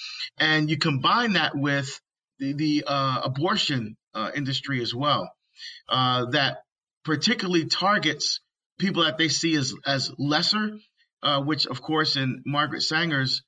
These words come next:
ideology would include Black people. And so that's why there are a lot of,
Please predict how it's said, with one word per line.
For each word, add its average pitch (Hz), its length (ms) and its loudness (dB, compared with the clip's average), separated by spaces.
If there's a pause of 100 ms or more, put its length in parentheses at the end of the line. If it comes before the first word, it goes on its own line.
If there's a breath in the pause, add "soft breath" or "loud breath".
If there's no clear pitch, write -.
(220)
ideology 135 500 2
would 123 160 0
include 123 420 -2
Black 131 300 0
people. 107 460 -4 (560 loud breath)
And 139 100 0
so 147 140 0
that's 151 280 0
why 147 140 2
there 139 140 0
are - 20 0
a 131 40 0
lot 135 220 2
of, 139 80 0